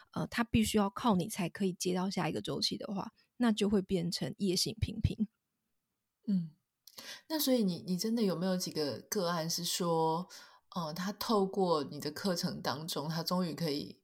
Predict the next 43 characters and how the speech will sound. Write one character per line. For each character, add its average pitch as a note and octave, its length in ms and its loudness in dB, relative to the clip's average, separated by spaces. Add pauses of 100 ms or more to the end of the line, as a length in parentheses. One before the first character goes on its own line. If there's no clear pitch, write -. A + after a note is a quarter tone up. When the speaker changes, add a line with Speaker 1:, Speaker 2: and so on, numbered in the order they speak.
(100)
Speaker 2:
比 - 80 -10
较 F#3 120 2
好 E3+ 200 -2
睡 E3 300 0
觉， G3 180 8
<laughs> - 580 6
可 - 60 0
以 A3 60 2
跟 B3 120 6
我 A#3 60 10
们 G3+ 180 8
分 G#3+ 240 8
享 B3+ 120 4 (100)
一 F#3+ 60 2
下， G#3 120 4 (160)
Speaker 1:
<laughs> - 200 0
Speaker 2:
鼓 G#3 160 6
励 C4 140 10
一 G#3 120 6
下 A#3 220 10
现 A3+ 80 6
在 G#3+ 140 8
正 G#3 40 6
在 G3+ 160 10
收 G3 220 8
听 F#3 180 2
Podcast F3 360 4
的， C#3+ 140 2
如 F3 60 2
果 F#3+ 80 4
他 F#3+ 160 8
已 E3+ 60 4
经 F3 160 2
很 D#3 180 4
绝 C#3 240 0
望 D3 300 2
了 - 120 -10
这 - 120 -8
样 G2+ 240 -8
子， - 180 -18
你 F3+ 120 -4
可 G3 120 4
以 F3+ 240 -2